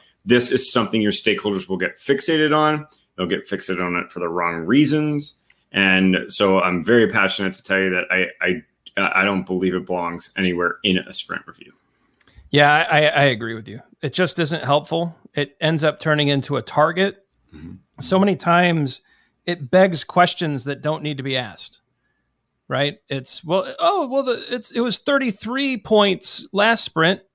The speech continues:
Speaker 2: We only got twenty-eight points this sprint. Why did you shortchange us? Or why did you fail?" Or, and it, it, the value could be amazing.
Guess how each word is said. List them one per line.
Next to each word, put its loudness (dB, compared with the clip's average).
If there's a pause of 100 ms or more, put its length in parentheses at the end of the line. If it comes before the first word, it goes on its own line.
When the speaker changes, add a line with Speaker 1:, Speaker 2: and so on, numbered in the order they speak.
Speaker 2:
We 2
only 2
got 2
twenty-eight 2
points 0
this 2
sprint. 0
Why 4
did 4
you 0
shortchange -2
us? -14 (640)
Or 6
why 6
did 2
you -2
fail?" 2
Or, -2 (300)
and 2
it, -10 (220)
it, -4 (200)
the -2
value 0
could -4
be 2
amazing. 2